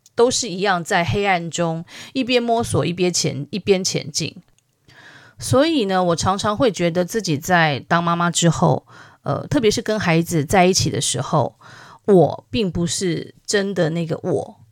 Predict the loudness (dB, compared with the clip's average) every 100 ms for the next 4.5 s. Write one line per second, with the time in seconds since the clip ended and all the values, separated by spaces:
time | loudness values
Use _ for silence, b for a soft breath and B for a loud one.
0 | _ _ _ _ _ -10 -4 -2 0 0
1 | 2 2 0 -2 2 4 2 0 2 2
2 | 2 2 0 -2 B B B B 4 6
3 | 6 4 -6 -14 -2 0 0 0 -2 0
4 | 2 2 2 0 -2